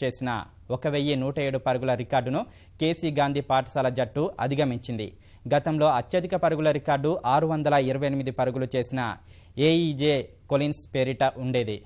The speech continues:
ఆటో డ్రైవర్ కుమారుడైన ప్రణవ్ క్రికెట్ శిక్షణ, చదువుకు అవసరమైన ఖర్చులు భరించనున్నట్లు మహారాష్ట్ర ప్రభుత్వం ప్రకటించింది.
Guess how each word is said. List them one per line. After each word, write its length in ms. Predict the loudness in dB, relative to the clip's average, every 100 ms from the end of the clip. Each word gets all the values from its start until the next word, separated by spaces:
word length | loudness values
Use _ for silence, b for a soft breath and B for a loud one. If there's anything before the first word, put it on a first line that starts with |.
| -14 -2
ఆటో 200 | -2 0
డ్రైవర్ 280 | 2 2 0
కుమారుడైన 480 | -2 0 0 -2 -2
ప్రణవ్ 340 | 0 2 2 B B B
క్రికెట్ 380 | -4 -2 -2 -2
శిక్షణ, 320 | -4 -2 0 0 -2 -8 -2
చదువుకు 320 | 0 0 2
అవసరమైన 480 | 0 2 -2 0 0
ఖర్చులు 380 | 0 -2 0 0
భరించనున్నట్లు 800 | 2 0 0 -2 -2 -2 -2 -2 -4 b -4
మహారాష్ట్ర 460 | -2 0 0 0 -2
ప్రభుత్వం 460 | -2 -2 -2 -4
ప్రకటించింది. 680 | -2 -2 -2 -6 -4 -6 -6